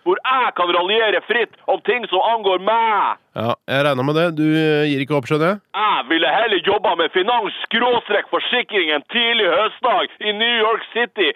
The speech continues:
Speaker 1: i to tusen og en, med kontor i åttifemte etasjen og gi opp din gjøk! Jeg har så mye stamina at hvis du kunne selge han i pilleform, så hadde innboksen din knela i spam-mail.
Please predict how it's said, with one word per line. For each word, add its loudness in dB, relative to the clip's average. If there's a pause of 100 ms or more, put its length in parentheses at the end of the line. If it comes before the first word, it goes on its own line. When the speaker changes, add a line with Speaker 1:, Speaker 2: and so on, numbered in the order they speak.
(100)
Speaker 1:
i 0
to 2 (120)
tusen -2
og 2 (140)
en, -2 (160)
med -2
kontor 0
i 0
åttifemte -2
etasjen 0
og 2
gi 0
opp -2
din -4
gjøk! -2 (220)
Jeg 0
har 2
så 0
mye -2
stamina 0 (240)
at -2
hvis -2
du -6
kunne -2 (100)
selge 0
han -2
i -2
pilleform, 0 (180)
så 2
hadde 0 (100)
innboksen -4
din -2 (100)
knela 0
i -4
spam-mail. -2